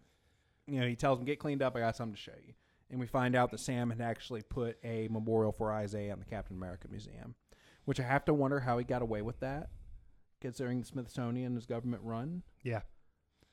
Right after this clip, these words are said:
Speaker 1: Like, did he get the government to admit that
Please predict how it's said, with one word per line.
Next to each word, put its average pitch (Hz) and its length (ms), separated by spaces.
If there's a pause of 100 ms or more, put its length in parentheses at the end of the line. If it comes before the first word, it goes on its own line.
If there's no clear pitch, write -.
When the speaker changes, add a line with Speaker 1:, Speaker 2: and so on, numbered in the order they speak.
(260)
Speaker 1:
Like, 113 400
did 117 120
he 117 80 (200)
get 123 200
the 123 60
government 120 440
to 117 300
admit 113 420 (220)
that 117 220